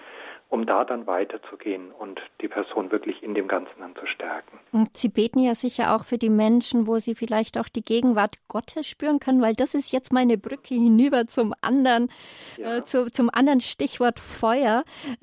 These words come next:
Speaker 2: das ja für die Ignis Akademie auch von so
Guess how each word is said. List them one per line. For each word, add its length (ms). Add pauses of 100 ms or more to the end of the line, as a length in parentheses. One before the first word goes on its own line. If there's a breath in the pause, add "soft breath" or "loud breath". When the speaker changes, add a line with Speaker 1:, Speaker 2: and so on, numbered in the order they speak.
Speaker 2:
das 260
ja 160
für 180
die 260
Ignis 800
Akademie 600
auch 160
von 240
so 120